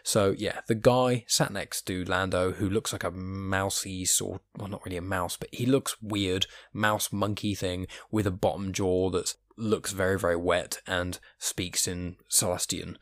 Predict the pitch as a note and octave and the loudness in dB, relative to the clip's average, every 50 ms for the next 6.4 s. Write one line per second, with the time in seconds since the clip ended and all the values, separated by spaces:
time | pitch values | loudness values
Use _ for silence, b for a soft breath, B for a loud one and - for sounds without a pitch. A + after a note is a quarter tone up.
0 | _ _ - A#2+ G#2 F2+ - - - G2+ F#2+ F#2 - - F#2+ F2+ F2 F2+ E2+ - | _ _ -10 -8 -6 -4 -2 -2 -2 -2 -2 -2 -4 -4 -4 -4 -4 -4 -6 -8
1 | B B B B B B - - A#2 G2 F#2 F#2+ - - _ - B2+ B2 A2+ G#2+ | B B B B B B -2 2 2 4 2 2 0 -4 _ -8 0 0 2 2
2 | F#2 - - F#2+ - - - - F2+ F2+ - - F#2+ F2+ F#2+ F2+ F2 G2 - D#2 | 2 -2 -4 -4 -6 -6 -6 -6 -6 -6 -6 -6 -6 -6 -6 -6 -6 -6 -6 -6
3 | - - _ _ _ _ _ _ _ _ _ - F3+ E3+ F3+ F3+ E3 D3 C3+ C#3+ | -10 -14 _ _ _ _ _ _ _ _ _ -2 0 2 2 2 2 4 2 4
4 | A#2 B2 A#2+ A#2+ A#2+ A#2 A2 A2 G#2+ - - - G#2+ G2+ G2 G2 G2 F#2+ G2 - | 6 6 8 8 6 6 4 4 2 2 4 2 4 4 4 2 2 2 0 0
5 | G#2+ G#2 G#2 G2 - G#2+ F#2+ G2 - - - G2+ G2 F#2+ F2+ - - - A2 G2 | 0 -2 -2 0 0 0 0 2 2 2 4 4 4 4 2 2 0 -2 -2 -4
6 | F#2+ F#2 - G2 G2 F#2+ F#2 | -4 -4 -4 -2 0 0 0